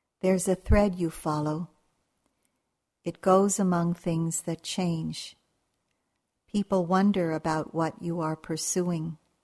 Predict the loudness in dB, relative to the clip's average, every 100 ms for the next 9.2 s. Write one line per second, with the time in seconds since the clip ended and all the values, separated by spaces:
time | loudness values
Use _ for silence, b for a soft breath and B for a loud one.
0 | _ _ _ _ _ _ _ _ _ _
1 | -10 -6 -4 -4 -6 -4 -4 -4 -8 -6
2 | -2 -2 -2 -6 -10 _ -14 -8 -6 -6
3 | -8 -16 -20 _ -8 -8 -8 -14 _ _
4 | _ _ _ _ _ _ _ _ 0 0
5 | 0 -4 0 2 2 0 -4 -4 -2 -2
6 | -4 -4 -8 -6 -2 -2 -2 -4 -12 _
7 | _ _ _ _ _ _ _ _ _ _
8 | _ -2 0 2 2 -2 0 0 2 0
9 | -4